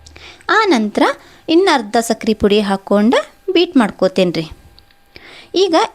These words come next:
ಇದನ್ನು ತುಂಬ ಅಂದ್ರೆ ತುಂಬ ಬೀಟ್ ಮಾಡಿ ಒಂಥರ ಬಬಲ್ಸ್ ಟೈಪ್ ಮಾಡಿಡ್ಬೇಕ್ರಿ. ನೋಡ್ರಿ, ನಾನು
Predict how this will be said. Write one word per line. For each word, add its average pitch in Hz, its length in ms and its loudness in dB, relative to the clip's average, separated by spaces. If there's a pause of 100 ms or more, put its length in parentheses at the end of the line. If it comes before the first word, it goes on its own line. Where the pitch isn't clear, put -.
ಇದನ್ನು 269 340 2 (240)
ತುಂಬ 285 340 4 (180)
ಅಂದ್ರೆ 247 200 2 (220)
ತುಂಬ 247 260 4 (160)
ಬೀಟ್ 226 220 0 (100)
ಮಾಡಿ 185 280 0 (440)
ಒಂಥರ 254 320 2 (320)
ಬಬಲ್ಸ್ 277 420 0 (120)
ಟೈಪ್ 240 260 0 (380)
ಮಾಡಿಡ್ಬೇಕ್ರಿ. 233 640 0 (920)
ನೋಡ್ರಿ, 202 220 4 (140)
ನಾನು 220 160 2